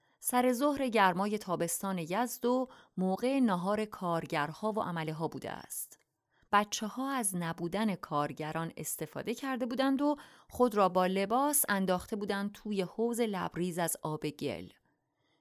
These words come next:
بی بی صغرا از آنجا رد می‌شده است. صدا می‌زند: "بچه‌ها، این کار خطرناک است. از حوض خانه خرابه بیرون بیایید."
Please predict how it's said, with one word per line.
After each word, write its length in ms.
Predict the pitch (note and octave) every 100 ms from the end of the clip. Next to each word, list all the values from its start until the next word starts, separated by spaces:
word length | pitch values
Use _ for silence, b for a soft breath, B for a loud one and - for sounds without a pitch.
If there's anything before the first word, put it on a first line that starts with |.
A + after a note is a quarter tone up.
| -
بی 100 | F#3
بی 80 | -
صغرا 440 | - A#3 C#4 C#4+
از 140 | C#4+ G#3+
آنجا 260 | F#3+ G3+
رد 300 | F#3 F3 D#3
می‌شده 320 | - - -
است. 460 | F2+ - - - _ b b -
صدا 320 | - F3 F#3+
می‌زند: 460 | G3+ G3+ G3 G3 b b b F3+
"بچه‌ها، 440 | A3 - B3 G#3
این 180 | F3 G#3
کار 240 | - A#3
خطرناک 800 | A#3 G3 F#3+ F3 E3+ F3 A#3 A#3+
است. 380 | G3+ - - - B B -
از 240 | F#3 -
حوض 360 | - A#3+ B3+ B3+
خانه 440 | B3 A3 G3+ G3
خرابه 480 | - G3 F#3+ F#3 A3
بیرون 360 | G#3 G#3+ A#3+
بیایید." 560 | B3+ A#3+ G3 F3 D3+